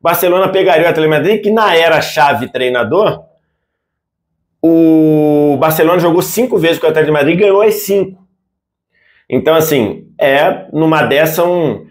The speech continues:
passando pelo P S G, pegando o Atlético, o Barcelona tem olhos e, e, e possibilidades reais de estar numa final de Champions.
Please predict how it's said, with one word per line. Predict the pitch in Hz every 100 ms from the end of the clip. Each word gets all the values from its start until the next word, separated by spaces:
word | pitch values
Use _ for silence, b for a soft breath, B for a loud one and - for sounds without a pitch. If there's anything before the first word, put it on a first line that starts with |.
| -
passando | 160 156 190 220 196
pelo | 175 160
P | 151
S | 139 -
G, | 117 131 135
pegando | 139 120 156 151
o |
Atlético, | 123 139 190 202 - _ _ _ _ _
o | 160
Barcelona | 185 185 185 190 208
tem | 208 226 - - _
olhos | 156 175 208 214 - - _ _ _ _ _ -
e, | 156 143 135 139 127 101 -
e, | 127
e |
possibilidades | - 208 - 170 175 139 160 135 117 107
reais | 180 220 185 202
de | 220
estar | 214
numa | 202 220
final | - 220 226
de | 269
Champions. | 214 226 -